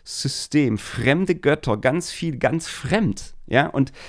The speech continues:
dieses Volk Israel musste sich in dieser Fremde ja auch irgendwie zurechtfinden. Und bei vielen hat es, ähm, die Auswirkung gehabt, dass sie wirklich resigniert haben.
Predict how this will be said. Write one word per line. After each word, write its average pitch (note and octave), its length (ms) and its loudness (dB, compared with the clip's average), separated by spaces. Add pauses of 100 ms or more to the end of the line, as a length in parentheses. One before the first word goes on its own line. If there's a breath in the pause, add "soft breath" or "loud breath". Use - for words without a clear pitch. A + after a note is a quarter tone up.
(340 loud breath)
dieses C#3+ 300 -2
Volk F3+ 420 0
Israel F#3 360 0
musste F#3 340 -2
sich G3 340 -8
in D3 80 -4
dieser C3+ 220 -6
Fremde C#3+ 640 2
ja B2 160 2
auch C3+ 100 -4
irgendwie D3 220 -2
zurechtfinden. - 800 -8 (500 loud breath)
Und D3+ 100 6
bei C#3+ 140 10
vielen G#3 360 4
hat F#3 120 4
es, E3+ 240 -2 (680)
ähm, C#3+ 380 8 (720 soft breath)
die C#3 180 2
Auswirkung E3+ 500 6
gehabt, C#3+ 360 4
dass D#3 140 0
sie C#3+ 120 -2
wirklich F#3+ 280 0
resigniert D#3 640 2
haben. G2+ 220 -4